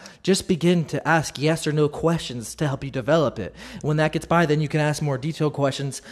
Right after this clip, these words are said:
that have higher and bigger responses, maybe short ones, but still a little bit lengthier than yes or no.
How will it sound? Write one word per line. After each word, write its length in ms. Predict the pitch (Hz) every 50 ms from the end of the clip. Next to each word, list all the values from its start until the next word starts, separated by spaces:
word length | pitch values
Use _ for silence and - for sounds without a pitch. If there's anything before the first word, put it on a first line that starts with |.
| - - - -
that 240 | 135 139 139 101
have 380 | 131 147 147 135 139 135 127 - - _ _ - - _ _ _ _ -
higher 520 | - - - 147 151 143 143 143 139 139
and 120 | 135 131
bigger 220 | 117 143 135 135 135
responses, 640 | 120 120 - - - 143 147 151 143 - 85 85 95
maybe 160 | 110 110 113
short 340 | - - - 131 131 - -
ones, 200 | 147 156 156 156
but 100 | - -
still 280 | - - - 143 131 120 -
a 340 | - - - - - - -
little 120 | 127 131
bit 160 | 117 139 - -
lengthier 400 | 123 139 147 151 - 131 123 110
than 160 | 120 127 127
yes 220 | 113 110 104 -
or 40 | 127
no. 420 | 127 135 143 151 143 107 82 80